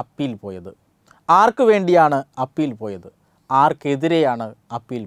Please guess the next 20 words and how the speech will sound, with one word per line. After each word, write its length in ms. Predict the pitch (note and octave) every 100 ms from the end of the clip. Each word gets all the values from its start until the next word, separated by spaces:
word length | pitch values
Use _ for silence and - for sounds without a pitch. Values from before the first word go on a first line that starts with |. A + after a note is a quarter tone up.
| -
പോയത്? 300 | F2 F2 F2 _ _ _ _ _ -
തൊഴിലാളി 440 | D#3 F3 G3+ G#3 F#3
സർക്കാരാണ് 580 | F#3 - G3 F#3 F3 E3+ E3+ _ _ B2
ഭരിക്കുന്നത്, 500 | C#3+ D3+ E3+ D#3 D#3 - _ _
തൊഴിലാളി 380 | D3 E3+ F#3+ G3+ -
പാർട്ടിയുടെ 500 | F#3 F#3+ - G#3 F3 C#3+ - _ -
സർക്കാരാണ്, 560 | C#3 C#3+ E3 D#3 C3+ D3+ - _ _ _
തൊഴിലാളികളാണ് 720 | F3+ G3 A3 A#3 A#3+ A#3 G#3 G3+ -
ശമ്പളത്തിന് 560 | F3+ G#3 B3 A#3+ A#3+ A#3
വേണ്ടിയാണ് 400 | G#3 F#3 F3 D3+ C3+
കേസ് 240 | D3 D3+ E3
കൊടുത്തത്, 340 | C#3+ C3 B2 D3+ - _ _ E3
അതിനെതിരെ 380 | G3+ A#3 B3 A#3+ G#3
അപ്പീൽ 300 | - C4 B3
പോയത് 240 | A3+ G#3+ G3 F3+
തൊഴിലാളി 360 | F3+ G3 F#3+ F3
പാർട്ടി 220 | E3 D#3+ D3
തന്നെയാണ്. 400 | C3 A#2+ A2 F3 - _ _ _
ആ 180 | D3+ F3 A3+ - F#3
അപ്പീലിന് 500 | F#3+ B3 B3 A#3+ A3+